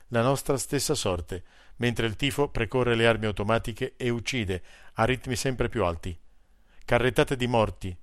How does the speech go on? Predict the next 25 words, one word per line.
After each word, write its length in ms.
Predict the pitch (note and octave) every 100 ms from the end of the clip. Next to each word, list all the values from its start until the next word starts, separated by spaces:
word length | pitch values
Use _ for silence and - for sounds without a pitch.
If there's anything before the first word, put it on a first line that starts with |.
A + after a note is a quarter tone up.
| -
ogni 260 | B2+ A#2+ A#2
giorno. 460 | G#2 F#2 F2 F#2 - - _ _ - -
Per 200 | A2+ A2
l'enorme 460 | A2+ C3 A#2+ A#2+
affollamento, 760 | A2 G#2 A2+ G#2+ A#2+ A#2+ - B2+ - - -
gli 120 | A#2
arrivi 280 | A#2 C3 A#2
che 100 | A2
non 160 | G#2+
cessano 400 | F#2+ B2+ - A2
neanche 340 | G#2+ A2 G#2 G#2
ora, 260 | G2+ A2 A2 - - -
fra 200 | - A#2
i 60 |
quali, 400 | G2+ B2 A2+ G#2+
non 180 | G#2+ G#2
ultimo, 460 | B2 C3 C#3+ C#3 - - - -
anche 300 | B2+ C#3+ B2
uno 220 | B2+ C#3+ B2
di 140 | A2+
donne 320 | C3 C#3+ C3+
provenienti 540 | - A2+ A2+ C3 B2+ A#2
dai 160 | A2
lager 320 | A#2 A#2+ A#2
femminili, 560 | - A2 A#2 A#2 F#2+